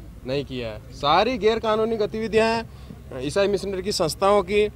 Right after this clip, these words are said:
और ये सब, अ, बंद करने के लिए, प्रतिबंध लगाने के लिए और, अ, संस्थाओं की अनुमतियाँ निरस्त करने के लिए हमने, अ,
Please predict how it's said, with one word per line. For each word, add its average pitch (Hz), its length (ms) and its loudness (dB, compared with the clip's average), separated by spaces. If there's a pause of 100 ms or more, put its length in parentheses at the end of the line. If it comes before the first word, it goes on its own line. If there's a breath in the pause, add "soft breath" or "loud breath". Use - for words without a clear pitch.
(280 loud breath)
और 151 380 2
ये 165 460 2
सब, 208 200 -2
अ, 170 1040 0
बंद 175 340 0
करने 196 280 0
के 185 80 -4
लिए, 196 100 0
प्रतिबंध 196 440 2
लगाने 180 380 4
के 170 100 -2
लिए 175 140 2
और, 165 160 4
अ, 160 280 2
संस्थाओं 160 420 -2
की 170 80 -4
अनुमतियाँ 165 440 -2
निरस्त 160 380 0
करने 170 240 -2
के 165 100 -4
लिए 160 120 0
हमने, 151 260 -2
अ, 147 60 -10